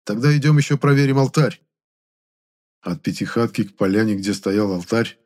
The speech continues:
нам пришлось поблуждать. Дороги, по которой мы тогда бежали, больше не было. Точнее, на ее месте был лес. «Вот как так может быть?» —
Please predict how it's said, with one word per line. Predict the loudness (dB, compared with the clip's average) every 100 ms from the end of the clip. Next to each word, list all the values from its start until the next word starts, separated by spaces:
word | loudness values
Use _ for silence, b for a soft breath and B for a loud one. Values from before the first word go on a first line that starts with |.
| _
нам | -8 -6 -4
пришлось | -2 -2 -2 -2
поблуждать. | -4 -4 0 0 2 0 -2 -10 _ _ _ _ _
Дороги, | -4 -2 0 0 0
по | -2
которой | -2 0 0
мы | 0
тогда | 0 -2 -2
бежали, | 0 0 0
больше | 0 -2 -2
не | -2 0
было. | 0 -4 -6 _ _ _
Точнее, | -12 -8 -4 0
на | 2
ее | 2 2
месте | 0 -2 0
был | 2 4
лес. | 4 2 -4 -16 _ _ _ _ _ _ -12
«Вот | -10 -10 2
как | 2 2
так | -2 -2
может | 0 0
быть?» — | 0 -2 -4